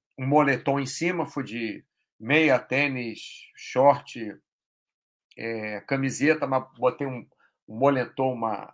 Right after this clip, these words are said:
uma sudadeira <laughs> em cima, e tava sol, então não tava tão frio assim mesmo com aquele ventinho, porque tava sol, e comecei a,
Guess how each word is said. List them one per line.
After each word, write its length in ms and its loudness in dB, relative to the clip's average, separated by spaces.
uma 280 -20
sudadeira 920 0
<laughs> 320 -14
em 140 -2
cima, 560 0
e 920 2
tava 220 10
sol, 540 6
então 480 -4
não 180 -10
tava 280 0
tão 340 6
frio 280 -4
assim 260 -6
mesmo 280 -2
com 60 -12
aquele 260 -8
ventinho, 380 -6
porque 140 -14
tava 260 2
sol, 340 -2
e 80 -8
comecei 560 0
a, 320 4